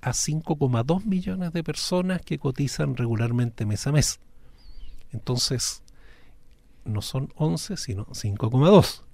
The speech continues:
¿Qué pasa? ¿Eh? Que hay mucha gente que cotiza esporádicamente. Y ahí nace uno de los principales problemas que explican las pensiones que genera el sistema A F P.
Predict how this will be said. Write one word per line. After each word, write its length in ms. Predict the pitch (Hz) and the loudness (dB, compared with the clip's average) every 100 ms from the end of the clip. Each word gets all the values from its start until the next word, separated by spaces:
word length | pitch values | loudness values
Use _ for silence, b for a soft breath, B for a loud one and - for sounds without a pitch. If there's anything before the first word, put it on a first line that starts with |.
| - | -4
¿Qué 120 | 202 | -2
pasa? 480 | - - - 78 - - | 2 2 0 -4 -8 -8
¿Eh? 80 | - - - - - - - - | -8 -8 -14 -16 -16 -18 -20 -6
Que 100 | 160 | -2
hay 40 | |
mucha 260 | 160 175 190 | 2 2 2
gente 400 | - 180 - 180 | 2 2 2 0
que 120 | 147 | 2
cotiza 540 | 131 123 160 - 170 - b b b - | 2 2 2 4 2 0 b b b -4
esporádicamente. 1160 | - - 139 113 85 - - - - - - - - b b b b b b | -2 2 4 6 4 -2 -10 -12 -12 -12 -14 -14 -16 b b b b b b
Y 120 | - 151 | -2 2
ahí 180 | 143 | 4
nace 480 | 147 156 - 175 175 - | 6 4 4 0 -2 0
uno 220 | 131 135 | 0 4
de 80 | 123 | 4
los 100 | 113 | 2
principales 580 | - 113 - 110 123 131 | 2 0 0 0 2 2
problemas 680 | - 120 113 127 139 147 - | 2 2 6 6 6 4 2
que 100 | 117 | 0
explican 720 | - 127 127 120 127 123 127 B B B B B B - | 0 4 4 6 4 4 2 B B B B B B -2
las 140 | 107 | 0
pensiones 560 | - 107 - 120 117 113 | 4 4 4 4 4 2
que 140 | 113 | 0
genera 440 | - 113 107 104 95 | 0 2 2 2 0
el 100 | 95 | 0
sistema 520 | 110 - 107 90 90 | -2 -2 0 2 2
A 80 | 87 | 0
F 180 | - | -2
P. 200 | 90 - | -4 -6